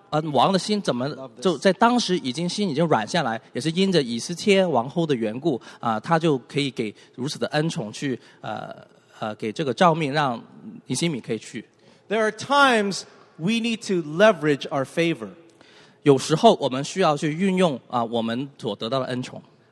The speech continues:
Speaker 2: I'll be honest, it makes me feel really uncomfortable.
Speaker 1: 其实呢，我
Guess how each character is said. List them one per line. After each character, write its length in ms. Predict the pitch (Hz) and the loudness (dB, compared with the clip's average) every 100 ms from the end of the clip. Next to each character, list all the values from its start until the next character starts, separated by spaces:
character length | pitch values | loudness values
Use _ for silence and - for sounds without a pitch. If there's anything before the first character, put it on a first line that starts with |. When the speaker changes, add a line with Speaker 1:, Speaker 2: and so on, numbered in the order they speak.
| _ | _
Speaker 2:
I'll 180 | 170 175 | -4 -2
be 100 | 165 | 2
honest, 360 | 180 170 - | 2 0 -4
it 40 | 143 | -6
makes 180 | 170 165 | -8 -8
me 80 | |
feel 160 | 147 147 | -10 -6
really 260 | 147 147 131 | -4 -4 -6
uncomfortable. 640 | 117 123 117 120 95 92 - - - | -8 -14 -12 -12 -12 -14 -16 -20 -4
Speaker 1:
其 120 | 175 | 0
实 140 | 185 | 4
呢， 180 | 196 165 | 6 6
我 320 | 127 135 127 | 6 6 4